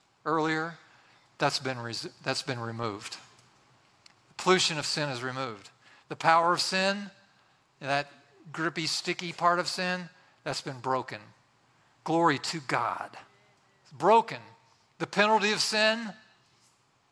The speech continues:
the wages of death, that's been paid. Jesus already substituted it, our death with his own.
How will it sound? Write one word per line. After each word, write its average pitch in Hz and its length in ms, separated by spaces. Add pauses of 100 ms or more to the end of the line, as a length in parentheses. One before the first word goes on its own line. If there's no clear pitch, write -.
(300)
the 135 60
wages 185 640
of 127 120
death, 202 520 (1900)
that's 170 240
been 147 180
paid. 117 340 (2000)
Jesus 190 480
already 180 340
substituted 160 640
it, 170 200
our 170 200
death 151 420 (1300)
with 147 200
his 135 160
own. 117 220